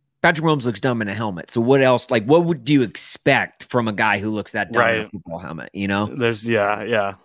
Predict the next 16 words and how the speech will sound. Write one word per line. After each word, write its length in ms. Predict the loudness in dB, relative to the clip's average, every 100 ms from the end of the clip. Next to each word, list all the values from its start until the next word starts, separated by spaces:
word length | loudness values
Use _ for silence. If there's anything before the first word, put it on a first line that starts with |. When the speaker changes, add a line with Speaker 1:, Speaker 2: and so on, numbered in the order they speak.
| _ _ 0
Speaker 1:
He's 160 | 2
starting 340 | 4 4 4 4
Speaker 2:
That's 140 | 2
a 60 | 2
Speaker 1:
to 40 |
Speaker 2:
good, 40 | 2
that's 80 |
a 20 | 2
good 100 | 6
Speaker 1:
play 240 | 6 6
Speaker 2:
point. 160 | 4 2
Speaker 1:
the 80 |
way 560 | 2 2 2 2 0 -4
he 200 | -8 -8
looks. 640 | -6 -6 -6 -8 -16 -18
<laughs> 40 | -14